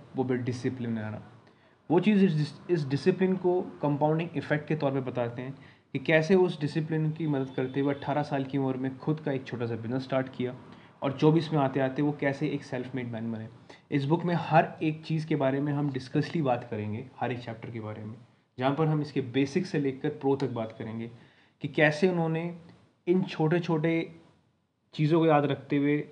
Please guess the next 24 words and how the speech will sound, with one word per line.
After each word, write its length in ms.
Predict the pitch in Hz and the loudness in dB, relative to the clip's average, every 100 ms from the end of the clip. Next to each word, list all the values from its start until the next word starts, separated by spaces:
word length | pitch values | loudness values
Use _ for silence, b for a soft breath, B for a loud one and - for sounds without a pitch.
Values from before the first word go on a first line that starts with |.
| 143 | -8
और 140 | 135 | -2
कंटिन्यू 420 | 139 131 170 180 | 0 2 2 2
करते 360 | 170 143 127 135 | 2 0 0 0
हुए, 140 | 127 | -2
डिसिप्लिन 540 | 120 131 123 165 160 151 | -2 -6 0 2 4 4
के 100 | 135 | 2
साथ-साथ 440 | 135 123 123 120 | 0 -2 -2 -8
करते 360 | 117 117 117 120 | -6 -8 -6 -8
हुए 100 | 120 | -8
कैसे 360 | 120 120 117 | -4 -4 -4
इस 120 | 120 120 | -6 -6
चीज़ 120 | 113 | -8
को 100 | 117 | -8
अचीव 300 | 113 117 113 - | -6 -6 -8 -10
किया। 120 | 117 - _ _ _ _ _ _ _ _ _ _ _ _ _ _ - | -14 -16 _ _ _ _ _ _ _ _ _ _ _ _ _ _ 0
कंपाउंडिंग 480 | 147 156 180 220 226 | 4 6 8 8 6
इफेक्ट 300 | 196 196 202 | 4 4 2
के 260 | 196 - | 0 -4
सबसे 320 | - 156 - | -4 -4 -2
पहले 240 | 175 170 165 | 0 2 2
जानने 460 | 135 120 131 147 | 2 2 4 2
के 160 | 156 147 | 0 0
लिए 180 | 131 135 | 0 0
हमें 500 | 131 143 156 156 | 0 0 2 0